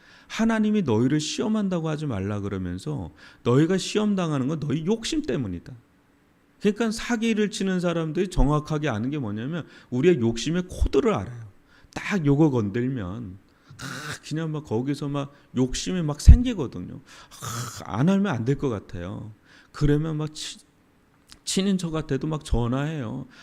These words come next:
"아, 돈 좀, 좀 꺼달라고. 요것만 하면 내 큰 대목 번다고." 막, 이거 금방 갚은, 대부분 사기꾼이에요.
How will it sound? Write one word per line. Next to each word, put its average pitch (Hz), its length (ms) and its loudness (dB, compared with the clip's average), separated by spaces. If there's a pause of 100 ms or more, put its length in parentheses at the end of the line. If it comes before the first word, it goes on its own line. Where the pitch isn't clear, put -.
(140)
"아, 131 120 0
돈 139 220 8
좀, 143 160 0
좀 135 160 -4
꺼달라고. 151 680 -6
요것만 160 460 -2
하면 147 220 -4
내 131 100 -6
큰 - 720 -4
대목 143 320 -4
번다고." 131 420 -6
막, 131 160 -8 (280)
이거 131 100 -2
금방 160 320 2
갚은, 107 320 -6 (600)
대부분 120 420 6
사기꾼이에요. 147 720 -4